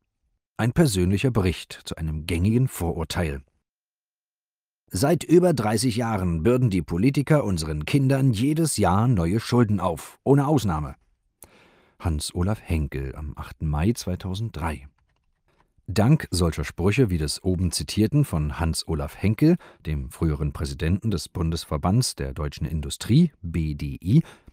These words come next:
ist in der Öffentlichkeit der Eindruck entstanden, fürs Schuldenmachen seien die Politiker und da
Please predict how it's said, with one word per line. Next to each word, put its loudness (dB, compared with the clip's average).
ist 2
in 4
der 2
Öffentlichkeit -2
der 0
Eindruck -4
entstanden, 4
fürs 0
Schuldenmachen 2
seien 2
die 2
Politiker 0
und -6
da 0